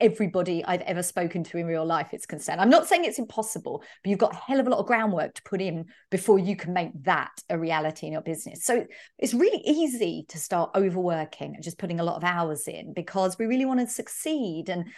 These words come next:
we want to do the podcast and we want the containers and the marketing and the networking and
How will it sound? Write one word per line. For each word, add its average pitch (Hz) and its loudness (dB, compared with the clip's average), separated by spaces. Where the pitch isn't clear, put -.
we 202 0
want 233 4
to 247 6
do 240 2
the 226 2
podcast 214 -2
and 196 -6
we 170 -4
want 190 0
the 214 -6
containers 214 -2
and 240 0
the 226 2
marketing 208 0
and 208 0
the 220 2
networking 214 4
and 175 -4